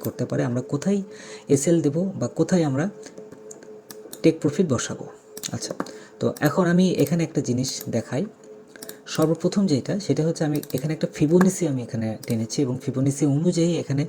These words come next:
মার্কেট এই যে এখন যে পজিশনটাতে আছে এটার উপরে আছে মা-, মার্কেটটা। এবং এখানে দেখুন এখানে একটা স-, সাপোর্ট একটা জোন ছিল, সেই সাপোর্টের উপরে মার্কেট গিয়েছে। তো সেই অনুযায়ী দেখা যায় যে মার্কেট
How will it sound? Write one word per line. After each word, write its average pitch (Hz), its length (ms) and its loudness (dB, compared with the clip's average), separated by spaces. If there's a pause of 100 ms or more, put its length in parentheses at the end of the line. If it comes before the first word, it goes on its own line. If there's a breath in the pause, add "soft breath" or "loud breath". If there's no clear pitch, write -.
(460 loud breath)
মার্কেট 127 300 2 (180)
এই 127 140 2
যে 135 100 4 (280)
এখন 190 220 2
যে 190 140 10
পজিশনটাতে 131 600 0
আছে - 180 -6 (160)
এটার 180 200 -2 (120)
উপরে 190 320 8
আছে - 220 -6
মা-, 98 200 -8
মার্কেটটা। - 340 -8 (400 loud breath)
এবং 127 180 4
এখানে 170 260 0
দেখুন 165 280 2
এখানে 151 200 0
একটা - 180 -4
স-, - 80 -8 (520)
সাপোর্ট 143 360 2
একটা - 140 0 (120)
জোন 131 140 6 (120)
ছিল, 131 100 -2 (120)
সেই 123 160 -4
সাপোর্টের 135 360 -4 (100)
উপরে 147 280 4
মার্কেট 110 320 -4
গিয়েছে। 117 280 -2 (500 loud breath)
তো 127 60 0 (240)
সেই 170 220 4 (200)
অনুযায়ী 190 360 6
দেখা 139 160 0 (100)
যায় 123 240 0
যে 139 80 0 (100)
মার্কেট - 260 -4